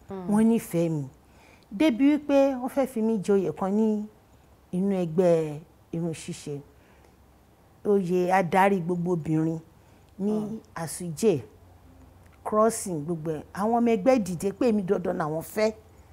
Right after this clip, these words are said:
Speaker 1: Hmm.
Speaker 2: Wọ́n á ní kó jọ. Mo ní màá fẹ́ èèyàn kan kalẹ̀ kó
Speaker 1: Hmm.
Speaker 2: represent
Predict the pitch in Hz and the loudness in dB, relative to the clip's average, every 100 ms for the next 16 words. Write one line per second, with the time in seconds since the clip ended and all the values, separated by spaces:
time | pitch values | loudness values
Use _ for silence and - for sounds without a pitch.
0 | - - 190 160 147 - - - - - | -20 -10 -8 -8 -12 -18 -20 -20 -20 -20
1 | - - 311 311 320 - 285 220 220 165 | -20 -10 -6 -4 -4 -4 -4 -2 2 2
2 | 156 123 - - _ _ _ _ _ _ | 2 -2 -12 -20 _ _ _ _ _ _
3 | _ _ _ _ - 277 311 226 202 208 | _ _ _ _ 0 4 4 4 2 -2
4 | - 180 170 - 185 - 185 160 131 - | -2 -2 -2 -2 -4 0 0 0 -4 -10
5 | _ _ _ - 180 170 160 165 208 190 | _ _ _ -4 0 0 -2 -6 -4 -6